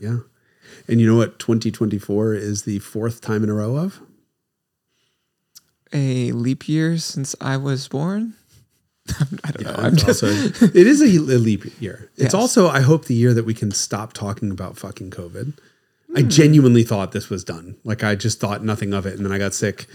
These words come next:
Speaker 1: of course, between Christmas and New Year's. The only week I had off the entire year.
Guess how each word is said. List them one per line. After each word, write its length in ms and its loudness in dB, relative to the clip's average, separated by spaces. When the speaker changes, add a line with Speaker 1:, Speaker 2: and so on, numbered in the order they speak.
Speaker 1:
of 120 -4
course, 320 2
between 320 -8
Christmas 360 -8
and 80 -4
New 40 -6
Year's. 200 -8
The 160 -6
only 400 6
week 340 0
I 140 -6
had 200 -8
off 340 -12
the 180 -6
entire 420 -6
year. 380 -10